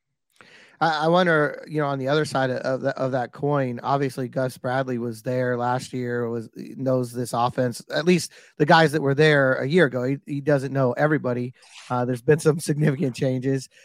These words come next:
but they also know him. I mean, Derek Carr practiced against this scheme, I would imagine, all summer last year. Uh, he has to have a really good idea. I know, uh, the way it works in this league, a lot of times the quarterback goes to the defense coordinator during the year and talks about, you know, what tendencies am I showing, and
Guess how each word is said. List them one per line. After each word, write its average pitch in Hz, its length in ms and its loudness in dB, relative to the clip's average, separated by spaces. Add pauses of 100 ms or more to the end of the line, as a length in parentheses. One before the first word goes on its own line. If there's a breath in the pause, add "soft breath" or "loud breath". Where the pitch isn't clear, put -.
(140 soft breath)
but 185 120 8
they 214 140 8
also 208 320 8
know 170 180 6
him. 151 300 4
I 131 80 -6
mean, 151 160 -2
Derek 175 300 4
Carr 165 340 4
practiced 151 560 -4
against 151 460 -4
this 147 200 -4
scheme, 165 520 -4
I 139 100 -4
would 143 140 -2
imagine, 139 360 -2
all 135 160 0
summer 156 380 0
last 147 320 0
year. 151 360 0 (360 soft breath)
Uh, 135 80 0
he 139 80 2
has 147 140 0
to 165 80 0
have 147 60 0
a 139 40 -2
really 151 220 4
good 147 160 4
idea. 143 420 2 (260)
I 139 100 -4
know, 143 360 2 (360)
uh, 135 140 0
the 135 80 0
way 151 120 4
it 147 80 2
works 151 260 2
in 160 80 -2
this 139 160 -6
league, 151 140 -2
a - 20 -4
lot 143 140 0
of 139 80 -4
times 143 180 -2
the 127 60 -14
quarterback 143 480 0 (100)
goes 147 300 2
to - 80 -10
the 147 80 0
defense 143 320 -2
coordinator 143 480 0
during 143 300 2
the 139 60 -6
year 147 360 2
and 135 100 -2
talks 139 260 -4
about, 143 180 -2
you 139 60 -2
know, 131 60 -2
what 135 180 -2
tendencies 143 480 -4
am 135 100 -4
I 135 100 -2
showing, 143 380 -2
and 120 100 -4